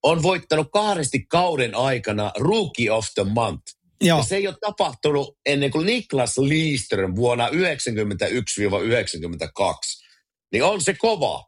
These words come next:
Speaker 1: Se on kova. Sitä ei ole tapahtunut täällä, hei, kolmeenkymmeneen, mitä se, kolmeenkymmeneenviiteen vuoteen. Eli on pelimies, tärkeä Montrealin palanen jatkossa, tällä kaudella ja jatkossa.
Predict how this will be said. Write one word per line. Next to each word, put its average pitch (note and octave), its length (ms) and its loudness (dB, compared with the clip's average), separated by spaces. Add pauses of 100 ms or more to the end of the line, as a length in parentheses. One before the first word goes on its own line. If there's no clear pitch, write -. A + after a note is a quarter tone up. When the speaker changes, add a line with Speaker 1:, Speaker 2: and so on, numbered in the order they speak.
(140)
Speaker 1:
Se G#3 180 2
on G#3+ 160 -2
kova. C#3+ 500 0 (240)
Sitä E3 240 0
ei F3+ 160 0
ole G3+ 160 -6
tapahtunut C3 580 0
täällä, C3 260 0
hei, B2 360 -2 (400)
kolmeenkymmeneen, B2 1040 2
mitä C3 280 -2
se, F#2+ 100 -4
kolmeenkymmeneenviiteen A2 1300 0
vuoteen. D2+ 640 -4
Eli F2 380 -4 (1000)
on E3 300 2
pelimies, B2 680 0
tärkeä B2+ 460 0
Montrealin G#2 600 0
palanen G#2 440 0
jatkossa, G2+ 580 -2 (260)
tällä A#2 300 2
kaudella G2+ 400 2
ja G2 140 0
jatkossa. G2 680 -4